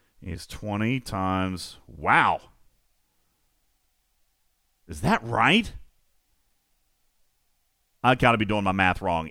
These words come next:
Uh, am I getting fifty million par steal for two thousand event store loot? So a billion steal divided by fifty million.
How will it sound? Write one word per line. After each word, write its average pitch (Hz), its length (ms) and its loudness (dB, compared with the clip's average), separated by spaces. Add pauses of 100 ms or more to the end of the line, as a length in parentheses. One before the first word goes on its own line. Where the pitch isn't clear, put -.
Uh, 113 40 0
am 113 540 2
I 175 140 4
getting 196 280 2
fifty 185 500 0
million 143 520 2
par 135 220 2
steal 143 320 0
for 113 120 -4
two 151 220 -6
thousand 135 340 2
event 117 220 0
store 131 220 -4
loot? 135 240 0 (1900)
So 135 340 4
a 127 120 6
billion 160 720 4
steal 139 720 2 (1700)
divided 135 460 4
by 143 140 6
fifty 151 480 0
million. 127 560 2